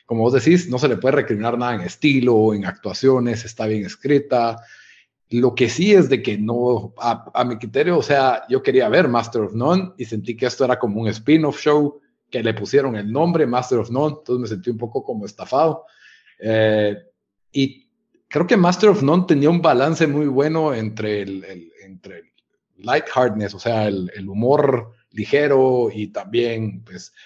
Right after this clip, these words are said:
situaciones existenciales que tienen que ver con el amor, eh, la vida del soltero, eh,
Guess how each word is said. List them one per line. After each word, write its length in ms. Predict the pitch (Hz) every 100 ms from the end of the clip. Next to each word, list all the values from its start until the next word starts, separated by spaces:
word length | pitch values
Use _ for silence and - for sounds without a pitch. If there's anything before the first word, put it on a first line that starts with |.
| _
situaciones 560 | 135 113 98 139 127
existenciales 880 | 113 - 107 104 95 156 135 123 113
que 100 | 98
tienen 220 | 107 107
que 80 | 110
ver 160 | 107 -
con 160 | 98
el 100 | 90
amor, 600 | 92 117 135 131 123 101
eh, 220 | 92 87 87
la 100 | 98
vida 140 | 101
del 100 | 101
soltero, 720 | - 92 - 131 123 117 113 113 - - -
eh, 320 | 98 92 85